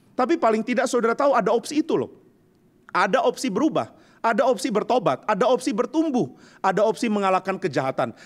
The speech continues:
ada opsi meskipun naik turun untuk menang terhadap dosa. Tapi kalau kita sudah pilih determinisme mekanistik sebab akibat tadi, ya kita akan tutup semua kemungkinan kita sebagai pribadi untuk bertumbuh.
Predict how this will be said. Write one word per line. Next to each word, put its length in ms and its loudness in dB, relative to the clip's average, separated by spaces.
ada 320 2
opsi 320 0
meskipun 480 0
naik 160 -2
turun 400 0
untuk 320 -2
menang 240 0
terhadap 320 -2
dosa. 400 0
Tapi 160 0
kalau 240 0
kita 240 -2
sudah 160 0
pilih 320 -2
determinisme 1120 -2
mekanistik 640 -6
sebab 320 -6
akibat 400 -6
tadi, 320 0
ya 160 0
kita 240 -2
akan 240 -2
tutup 320 -4
semua 400 0
kemungkinan 560 -4
kita 240 -2
sebagai 320 -2
pribadi 480 -2
untuk 240 -2
bertumbuh. 400 -6